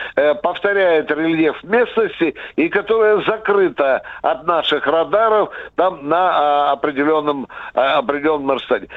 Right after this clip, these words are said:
В конце концов, давай прямо говорить, если ракета упала на Таганрог, значит, противовоздушная оборона Таганрога не налажена должным образом.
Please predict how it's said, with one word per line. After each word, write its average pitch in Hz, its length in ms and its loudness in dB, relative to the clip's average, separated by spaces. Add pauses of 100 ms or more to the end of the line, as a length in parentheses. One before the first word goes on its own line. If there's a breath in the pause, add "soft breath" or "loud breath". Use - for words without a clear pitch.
(200 loud breath)
В - 80 -16
конце 190 500 0
концов, 120 400 -2 (180 loud breath)
давай 151 320 2
прямо 196 400 0
говорить, 113 360 -2 (240 loud breath)
если 196 500 2
ракета 220 720 2
упала 156 580 2
на 165 280 0
Таганрог, 147 840 0
значит, 156 420 0
противовоздушная 156 920 0
оборона 135 640 0 (320 loud breath)
Таганрога 175 720 0
не 147 500 0
налажена 165 840 2
должным 156 720 -2
образом. 120 560 -2